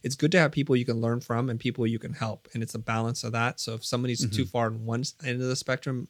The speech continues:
Speaker 1: ultimately it's not gonna work out well for them either way. They're gonna feel like they don't belong, right?
Speaker 2: Agreed, agreed. And they don't need to be in the same niche as you either, right? I
Speaker 1: Right.
Speaker 2: actu-, I actually think it's better if they're in different niches. I have,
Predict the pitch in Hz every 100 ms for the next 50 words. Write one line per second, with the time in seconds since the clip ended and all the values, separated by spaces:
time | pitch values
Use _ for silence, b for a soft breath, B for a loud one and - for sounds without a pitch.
0 | - 120 - 120 127 123 117 110 113 113
1 | 110 113 127 110 104 - 107 104 117 -
2 | 113 107 110 104 123 113 110 113 - 110
3 | 107 - B B B B - 110 113 110
4 | 107 110 107 110 110 170 _ - 117 -
5 | _ _ _ _ - 110 110 92 104 110
6 | 107 107 156 190 208 185 175 165 147 151
7 | 127 127 - 110 110 107 117 95 98 -
8 | 107 104 101 123 131 120 139 143 151 -
9 | 117 110 104 120 123 107 - 110 104 107
10 | 127 120 110 - 104 101 B B B B
11 | - 113 117 107 104 156